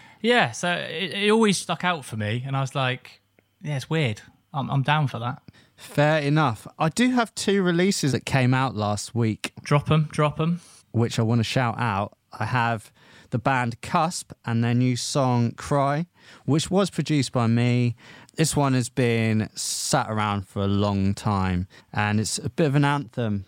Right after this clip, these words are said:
Speaker 2: That's the only way they know how to write songs. The other one is Naked Next Door and their song Holding On, which was part of an E P that I did at the start of the year. They still have a few songs left to come out,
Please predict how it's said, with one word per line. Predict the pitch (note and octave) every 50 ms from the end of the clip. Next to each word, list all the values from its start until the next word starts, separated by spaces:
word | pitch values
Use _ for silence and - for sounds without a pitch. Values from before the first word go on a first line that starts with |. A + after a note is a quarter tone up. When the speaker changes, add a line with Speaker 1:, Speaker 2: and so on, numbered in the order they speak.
| _ - -
Speaker 2:
That's | - B2 A#2+ -
the | - C#3+
only | C#3 C#3 C#3 C#3
way | C3 C3 C3 B2+
they | B2
know | B2 B2+
how | A#2+ A#2+ A#2+ A#2
to | A2+
write | G#2+ A#2+ A#2+ A2+ -
songs. | - - C3 A#2+ G#2 G2 F#2 F#2+ - - - - - - - - - - -
The | B2+ C3+
other | D3 E3+ E3+ D#3+
one | C#3+ C#3 C#3 C3+ B2+ C3 - -
is | C3 C3 B2+ B2 A2+ - -
Naked | B2+ C3 C#3 C#3+ C3+ - B2+
Next | C3 C3 B2+ - - -
Door | - C#3+ D3 D3+ E3 D#3 D#3 - - -
and | B2+ B2 B2 B2 B2
their | B2+ A#2+ A#2+
song | - - C3+ B2+ A#2+ A#2+
Holding | A#2 A2+ C#3 C#3 B2+ B2+ C3 C3 C3
On, | C#3+ D3 D#3 E3+ E3
which | - C3 B2 - -
was | - A2+ -
part | - - C#3 C3+ B2+ B2+ - -
of | A2
an | A#2+ A2+ G2+
E | - B2+ B2
P | A#2+ - C3+ C3 A#2+ A#2
that | G#2+ A2+ F#2
I | G2+ G2 -
did | - A2+ G#2+ G#2+ G#2 F#2+ - - _ - - - _ _
at | -
the | B2+
start | A2+ - - D3 C3+ B2+ A2
of | A2 G#2+
the | A#2
year. | A2+ A#2+ A#2+ C3 C#3+
They | C3+ C3+
still | B2 - - C3
have | A#2 G#2+
a | G#2
few | - - - B2 A#2
songs | G#2+ - - B2 A2 G#2+ G#2+ G#2+ G2 - - - -
left | A#2 A#2 A2+ G#2+ - -
to | -
come | - - A2 A2
out, | A2 A2 A2 A2